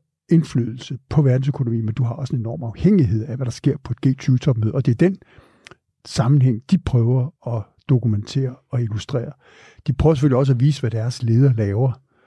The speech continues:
Altså hele det der, kan du sige, meget egentlig imponerende setup, som det indiske formandskab havde gjort, for at de alle sammen skulle føle sig vel til rette. Så de fokuserer ikke kun på,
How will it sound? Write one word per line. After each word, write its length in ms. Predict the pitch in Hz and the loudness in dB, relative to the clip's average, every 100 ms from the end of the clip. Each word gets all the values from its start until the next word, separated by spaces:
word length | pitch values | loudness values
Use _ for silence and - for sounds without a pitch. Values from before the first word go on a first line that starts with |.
| _ _ - | _ _ -8
Altså 300 | 139 135 127 - | -4 -4 -6 -6
hele 260 | - 156 | 2 2
det 160 | 135 135 | 4 2
der, 180 | 139 120 _ _ _ _ _ _ | 2 -2 _ _ _ _ _ _
kan 120 | 131 | -4
du 80 | 117 | -4
sige, 600 | - 151 123 123 135 - - _ | -4 -2 0 2 0 -2 -12 _
meget 600 | 127 104 117 160 147 107 - _ _ - | -12 -8 -2 2 4 2 -2 _ _ 0
egentlig 260 | 180 135 117 | 2 4 2
imponerende 680 | 104 - 117 147 151 104 95 | 0 0 2 2 0 -4 -8
setup, 500 | - - 117 110 - | -6 -4 0 -2 0
som 160 | 120 | -2
det 100 | 107 | 0
indiske 460 | 117 156 107 - 110 - - | 0 0 -4 -2 -2 -4 -6
formandskab 520 | 110 139 135 110 110 | 2 2 2 -2 -6
havde 180 | 120 104 | -4 -4
gjort, 360 | - 160 - - _ _ - _ _ | 0 -2 -2 -8 _ _ -20 _ _
for 140 | - 135 | -2 0
at 120 | 117 | 2
de 80 | 110 | 0
alle 140 | 131 | 0
sammen 240 | 131 139 | -2 -8
skulle 140 | - - | -8 -2
føle 160 | 117 | 0
sig 180 | 110 113 | 0 -2
vel 160 | 123 135 - | 0 -2 -2
til 120 | 139 | -4
rette. 320 | 101 110 131 - - _ _ _ - - | -2 0 0 -2 -20 _ _ _ -20 -2
Så 100 | 127 | 2
de 120 | 127 | 4
fokuserer 440 | 143 120 120 185 | 2 0 0 2
ikke 160 | 156 - | 2 2
kun 280 | - 151 - | 4 4 4
på, 320 | 131 120 | 2 2